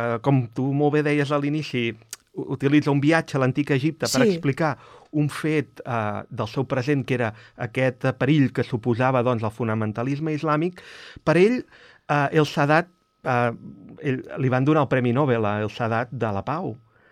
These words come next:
Speaker 1: em, als anys, a finals dels setantes, per als acords de pau que va fer, va signar amb Israel a Camp David.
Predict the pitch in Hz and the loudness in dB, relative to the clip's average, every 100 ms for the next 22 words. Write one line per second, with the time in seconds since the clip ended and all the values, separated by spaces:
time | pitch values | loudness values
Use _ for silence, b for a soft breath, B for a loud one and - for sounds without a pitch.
0 | b b - 117 110 110 107 107 110 113 | b b -8 -4 -4 -4 -6 -8 -8 -6
1 | 120 120 - 117 123 - 127 120 123 - | -4 -4 -6 -10 -10 -4 -2 0 -2 -2
2 | 123 135 127 143 180 - B B B B | -2 -2 -2 -4 -4 -10 B B B B
3 | 135 131 127 123 123 117 - - 127 113 | -2 2 4 6 6 2 -4 -6 -4 -2
4 | 131 135 135 135 135 131 117 139 131 143 | 0 0 2 0 2 0 0 0 -2 -2
5 | 127 123 143 127 127 131 117 123 127 143 | -4 -2 0 2 4 2 2 2 2 2
6 | 170 131 127 127 110 98 101 | 0 -4 0 2 2 0 -4